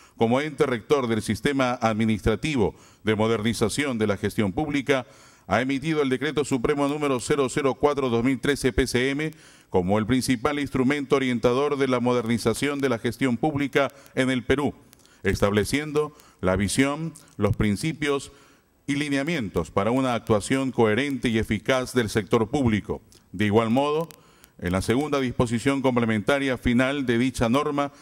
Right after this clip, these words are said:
se dispone que la Secretaría de Gestión Pública elabore el plan de implementación de la Política Nacional de Modernización de la Gestión Pública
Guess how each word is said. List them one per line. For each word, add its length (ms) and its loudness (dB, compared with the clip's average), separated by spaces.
se 160 -2
dispone 540 0
que 160 -2
la 260 0
Secretaría 680 0
de 120 -2
Gestión 420 0
Pública 580 0
elabore 420 2
el 120 -2
plan 260 0
de 80 2
implementación 880 0
de 120 2
la 100 4
Política 640 0
Nacional 520 0
de 100 2
Modernización 840 2
de 100 0
la 100 0
Gestión 360 -2
Pública 520 0